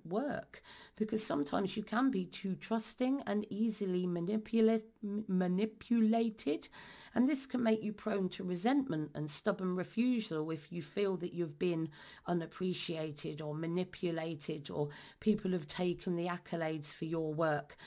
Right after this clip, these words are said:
And this can cause you to actually slip into irresponsibility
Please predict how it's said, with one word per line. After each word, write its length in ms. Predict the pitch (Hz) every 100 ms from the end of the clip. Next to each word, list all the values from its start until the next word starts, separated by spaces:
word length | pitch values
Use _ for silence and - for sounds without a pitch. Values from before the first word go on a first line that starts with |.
| - -
And 120 | 226
this 180 | 349 -
can 160 | 233
cause 380 | 214 214 190 175
you 100 | 170
to 160 | 151 156
actually 360 | 156 - 185 160
slip 360 | - 170 165
into 260 | 170 165 - -
irresponsibility 1400 | 269 285 269 - 170 156 - 147 143 135 147 147 147